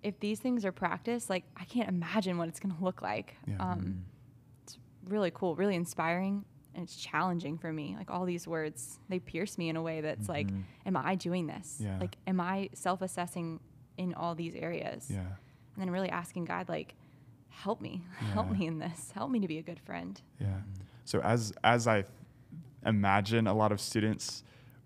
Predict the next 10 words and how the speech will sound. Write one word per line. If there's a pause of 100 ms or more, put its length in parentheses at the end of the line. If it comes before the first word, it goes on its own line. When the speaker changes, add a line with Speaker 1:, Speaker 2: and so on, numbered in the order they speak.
(140)
Speaker 2:
were
receiving
this
information
last
night,
they
were
kind
of